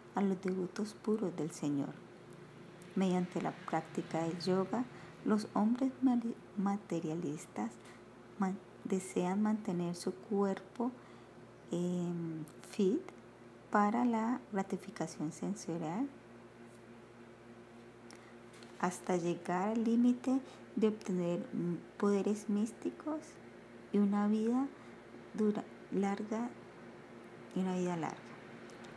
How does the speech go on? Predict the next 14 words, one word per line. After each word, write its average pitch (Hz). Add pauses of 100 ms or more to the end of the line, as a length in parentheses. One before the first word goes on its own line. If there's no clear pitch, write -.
(300)
Estos 240
logros 254
no 247 (120)
tienen 247 (560)
ningún 214 (280)
valor 202 (1120)
perenne, 175 (960)
pues - (560)
se 226
relacionan 233
con 214
el 175
cuerpo 160
material, 202